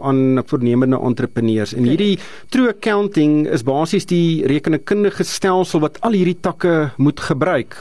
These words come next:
Speaker 1: om
Speaker 2: Korrek.
Speaker 1: hulle besighede te bestuur.
Speaker 2: Korrek, en ons begin eintlik van die begin af om dit so maklik as moontlik te maak. Ons verstaan baie van die, ehm, konsessies. As hulle begin, wil hulle fokus op die winkel, hulle wil die winkel bestuur, ehm, koop en verkoop. So,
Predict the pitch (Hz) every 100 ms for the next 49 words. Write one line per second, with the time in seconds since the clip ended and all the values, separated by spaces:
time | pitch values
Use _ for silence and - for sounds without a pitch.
0 | - 165 139 143 143 156 185 - 160 139
1 | 143 135 - 151 95 90 - 262 262 240
2 | - 240 - 240 302 302 214 220 262 254
3 | 254 214 - 277 277 - 202 - - 240
4 | 254 226 220 - 196 180 190 240 220 -
5 | 180 180 202 - 180 220 - 185 185 -
6 | 202 175 170 196 202 - - - - -
7 | 202 185 196 190 - 175 165 185 - 185
8 | - 190 185 - - - 202 214 208 185
9 | - - 214 208 196 185 185 185 - 208
10 | 208 - 196 202 208 208 202 190 180 170
11 | 180 170 202 202 202 - - 220 208 208
12 | - 170 170 175 - - - 226 196 196
13 | - 247 208 - -